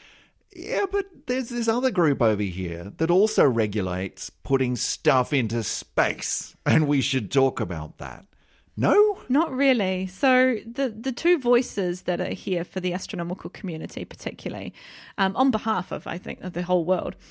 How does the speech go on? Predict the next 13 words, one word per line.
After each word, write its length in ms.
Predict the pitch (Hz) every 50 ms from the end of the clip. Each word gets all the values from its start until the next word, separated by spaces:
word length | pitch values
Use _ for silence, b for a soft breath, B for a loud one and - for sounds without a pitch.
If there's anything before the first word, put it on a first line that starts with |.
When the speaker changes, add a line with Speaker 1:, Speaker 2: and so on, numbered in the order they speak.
| B B B
Speaker 2:
is 200 | B 196 196 190
the 180 | - 214 214 208
International 560 | 240 254 - 247 226 214 - - - 208 -
Astronomical 500 | 185 - - - 180 170 185 - - 175
Union. 360 | 175 175 175 180 202 233 285
Speaker 1:
Mm-hmm. 120 | 359 - 190
Speaker 2:
So 220 | - - 208 196
this 220 | 185 190 185 - -
is 120 | 180 185 -
representative 500 | 175 - - 190 - 185 185 - 175 175
of 100 | 170 185
all 160 | - - 262 240
professional, 580 | - 214 220 240 - - 202 180 170 180 185